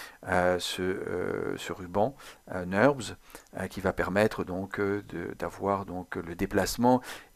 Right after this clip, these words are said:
Et ce qu'il faut noter aussi, on le verra au niveau de l'échelle,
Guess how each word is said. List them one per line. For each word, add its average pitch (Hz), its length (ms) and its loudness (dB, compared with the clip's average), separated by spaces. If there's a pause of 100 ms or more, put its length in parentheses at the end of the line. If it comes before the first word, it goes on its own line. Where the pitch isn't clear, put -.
(100)
Et 131 320 10
ce - 120 -8
qu'il 104 80 -4
faut 107 100 0
noter 101 280 2
aussi, 101 440 0 (380)
on 95 120 0
le 90 60 0
verra 98 240 8
au 101 60 4
niveau 92 260 0
de 92 60 0
l'échelle, 110 580 6